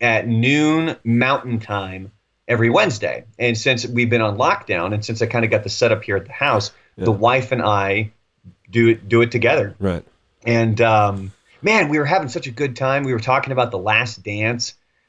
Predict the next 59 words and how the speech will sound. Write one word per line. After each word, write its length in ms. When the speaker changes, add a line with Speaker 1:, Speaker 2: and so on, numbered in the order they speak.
Speaker 1:
this 180
last 240
time 200
and 80
the 60
weird 320
Michael 280
Jordan 280
fan 300
club 320
that 80
I 100
came 280
up 180
with, 260
with 140
a 20
buddy 300
of 100
mine 280
back 280
in 80
the 60
day. 420
But, 340
um, 400
for, 160
like, 220
the 100
internet, 400
something 300
was, 240
something 240
was 100
going 300
wonky. 420
So 140
I, 200
I 40
need 200
to 280
upgrade 460
something 320
or 60
figure 260
something 320
out 160
because 220
the 80
last 280
episode, 440
it 80
just 160
kept 180
crapping 340
out 220
over 140
Speaker 2:
Mm. 100
Speaker 1:
here. 160